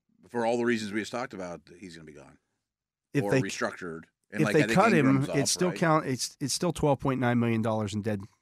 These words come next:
Speaker 2: dead money.
Speaker 1: Wow.
Speaker 2: So, okay, he gets you,
Speaker 1: Yeah.
Speaker 2: he gets you fourteen million dollars.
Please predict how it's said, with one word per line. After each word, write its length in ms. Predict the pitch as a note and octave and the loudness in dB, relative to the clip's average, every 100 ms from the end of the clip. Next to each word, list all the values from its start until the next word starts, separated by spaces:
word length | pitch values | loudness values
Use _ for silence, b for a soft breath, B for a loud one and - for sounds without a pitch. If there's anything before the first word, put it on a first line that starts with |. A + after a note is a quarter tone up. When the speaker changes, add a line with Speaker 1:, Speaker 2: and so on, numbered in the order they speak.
| - | -4
Speaker 2:
dead 140 | A2+ G2 | -2 0
money. 340 | A#2+ A#2 D2+ | 0 -2 -6
Speaker 1:
Wow. 260 | E2+ D#2+ D#2 _ _ _ _ _ _ _ | -14 -14 -14 _ _ _ _ _ _ _
Speaker 2:
So, 140 | - C3+ | -2 0
okay, 240 | B2+ C#3+ | 2 4
he 60 | B2+ | 4
gets 180 | D#3 - | 4 2
you, 80 | |
Speaker 1:
Yeah. 80 | B2+ | 2
Speaker 2:
he 80 | D3 | 2
gets 180 | E3 - | 2 0
you 60 | |
fourteen 400 | - C#3+ - C#3 | 0 0 2 2
million 240 | B2+ A#2 G#2+ | 4 2 2
dollars. 560 | B2+ F#3 C3 A#2 A2+ | 2 2 2 0 -2